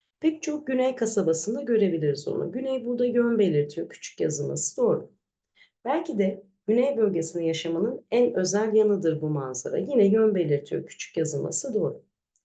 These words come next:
Sanki kuş değildir de kanatlanmış bir köpük parçasıdır. Denizin uçurumla tepe taklak dönmüş bir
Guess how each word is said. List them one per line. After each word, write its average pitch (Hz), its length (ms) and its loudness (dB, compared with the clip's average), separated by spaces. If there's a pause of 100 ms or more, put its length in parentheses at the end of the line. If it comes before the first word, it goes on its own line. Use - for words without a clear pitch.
(300)
Sanki 311 460 -4
kuş - 320 -2
değildir 294 460 -2
de 165 280 0 (220)
kanatlanmış 240 760 -2
bir 240 160 -4
köpük - 360 0
parçasıdır. - 840 -4 (440)
Denizin 240 680 4
uçurumla 254 520 0
tepe 233 280 0
taklak 170 540 -2
dönmüş 185 420 0
bir - 280 -2